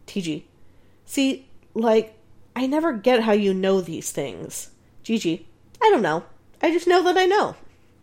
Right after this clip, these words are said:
T G. Hmm, all right. G G. Anyway,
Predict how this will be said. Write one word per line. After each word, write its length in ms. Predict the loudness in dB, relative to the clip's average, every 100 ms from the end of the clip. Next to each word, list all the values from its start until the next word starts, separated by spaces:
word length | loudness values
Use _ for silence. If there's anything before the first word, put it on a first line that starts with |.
| -20 -20 _ -20 -20 -20 _
T 140 | -6 -4
G. 300 | -4 -6 -12 _ -20 -8
Hmm, 380 | -4 -4 -4 -8 -14 -4
all 200 | 0 2
right. 280 | 2 -2 -6 -16 -20 _ _ -20 -20 _ _ -20
G 160 | -10 -8
G. 280 | -6 -8 -10 -20 _ -2
Anyway, 400 | 2 6 4 2